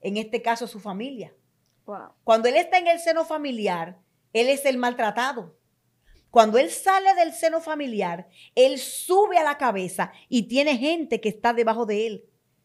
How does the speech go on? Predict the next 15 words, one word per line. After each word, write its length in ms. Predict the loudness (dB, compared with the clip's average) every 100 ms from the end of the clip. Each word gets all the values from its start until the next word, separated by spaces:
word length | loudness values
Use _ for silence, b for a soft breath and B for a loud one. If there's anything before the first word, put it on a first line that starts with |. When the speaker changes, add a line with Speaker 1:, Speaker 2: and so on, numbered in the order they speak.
| _ _
Speaker 1:
que 140 | 2 2
van 160 | 2
a 80 | -2
ser 220 | -2 0
entonces 640 | 0 -2 -4 -4 -10 -14 _ _
los 180 | -6 -2
maltratados 800 | -2 0 -2 2 2 0 -6 b b -2
y 80 | 0
él 120 | 2
va 40 |
a 40 | -2
ser 400 | -2 -4 -6 _ -8
el 120 | -6
maltratador. 640 | -6 -10 -10 -10 -10 -14 _ _ _ _ _ _ _ _ _ _ _ _ _ _ _ _ _ -6
Speaker 2:
Wow. 240 | -2 -2